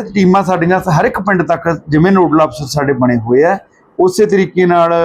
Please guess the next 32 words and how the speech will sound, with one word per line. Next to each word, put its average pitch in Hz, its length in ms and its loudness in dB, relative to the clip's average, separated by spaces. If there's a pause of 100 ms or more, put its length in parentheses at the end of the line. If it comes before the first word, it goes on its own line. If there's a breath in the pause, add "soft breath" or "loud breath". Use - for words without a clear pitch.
ਜਿਹੜੀ 165 220 2
ਇਹ 170 60 4
ਸਟਬਲ 143 320 0
ਬਰਨਿੰਗ 131 340 0
ਸੰਬੰਧੀ 143 360 0
ਸਾਡੀਆਂ 135 400 -2
ਡਿਊਟੀਆਂ 131 380 0
ਉਸੇ 151 320 0
ਢੰਗ 165 180 -2
ਨਾਲ 131 140 0
ਚੱਲ 113 200 -6
ਰਹੀਆਂ। 156 280 0 (540 soft breath)
ਤੇ 156 60 0
ਔਰ 180 140 2
ਨਾਲੋਂ 165 360 2
ਨਾਲ 190 200 2
ਜਿਹੜਾ 196 200 0
ਸਾਡਾ 165 240 0
ਖੇਤੀਬਾੜੀ 156 440 0
ਵਿਭਾਗ 156 380 0
ਦਾ 147 200 -2
ਜਿਹੜਾ 151 540 -2
ਸਾਰੇ 135 280 0
ਬਲਾਕ, 139 500 0
ਬਲਾਕਾਂ 143 420 -2
ਤੋਂ 143 140 -2 (340)
ਜਿੰਨੇ 147 260 2
ਵੀ 190 80 0
ਸਾਡੇ 151 340 0
ਫੀਲਡ 156 340 2
ਸਰਕਲ 143 400 -2
ਹੈ, 170 160 0